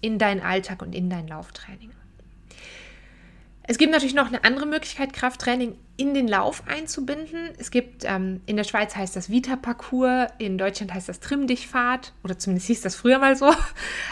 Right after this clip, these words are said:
Ähm, ich weiß ehrlich gesagt nicht genau, wie es in Österreich heißt. Ähm, aber ihr kennt diese, diese Waldstrecken, wo dann irgendwelche Hindernisse aufgebaut sind, wo man bestimmte Übungen machen muss. Die kannst du auch einbauen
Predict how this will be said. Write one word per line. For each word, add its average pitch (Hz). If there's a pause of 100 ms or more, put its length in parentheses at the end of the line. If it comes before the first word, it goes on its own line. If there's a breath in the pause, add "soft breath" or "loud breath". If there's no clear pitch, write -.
(120)
Ähm, 214 (120)
ich 226
weiß 226
ehrlich 190
gesagt 196
nicht 233
genau, 196
wie 196
es 190
in 185
Österreich 226
heißt. 220 (120)
Ähm, 175 (920 loud breath)
aber 247
ihr 226
kennt 247
diese, 196 (480)
diese 196
Waldstrecken, 220
wo 196
dann 190
irgendwelche 180
Hindernisse 233
aufgebaut 175
sind, 175
wo 185
man 185
bestimmte 180
Übungen 202
machen -
muss. - (800)
Die 220
kannst 240
du -
auch 220
einbauen 185